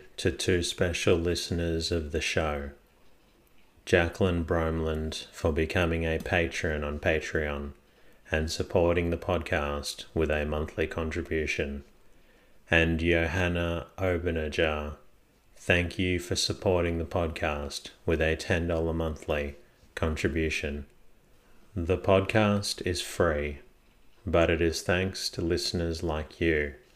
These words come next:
that allows me to bring out more episodes for those who need them.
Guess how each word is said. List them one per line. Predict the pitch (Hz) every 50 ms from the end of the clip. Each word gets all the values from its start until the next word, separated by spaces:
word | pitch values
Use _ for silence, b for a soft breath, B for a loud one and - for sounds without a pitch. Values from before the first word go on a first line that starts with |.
| b b b b b b _
that | - - 82
allows | 82 82 82 82 82 82 82 80 80
me | 87 87 85 85 82 80 80 80 80 78 -
to | - -
bring | 82 76 85 82 82 80
out | 80 80 82 80
more | 85 82 82 82 85
episodes | 85 - - 85 - - - 85 80 78 80 82 80 78 - - - -
for | - - - 80
those | 76 78 76 76 76 76 -
who | - 85 80
need | 78 80 78 78 73 71
them. | 76 73 73 73 71